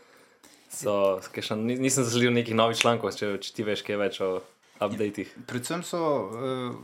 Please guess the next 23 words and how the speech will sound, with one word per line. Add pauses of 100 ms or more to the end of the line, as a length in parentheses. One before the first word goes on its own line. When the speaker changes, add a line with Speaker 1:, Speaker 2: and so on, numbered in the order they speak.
(380)
Speaker 2:
najpomembnejša
<laughs>
novica
je
to,
da
deluje,
ne, (280)
kar
ni
toliko
zelo (340)
samoumevno,
ke (540)
če
ti
pošlješ
nekaj
tako
kompleksnega,
tako
daleč,
ne.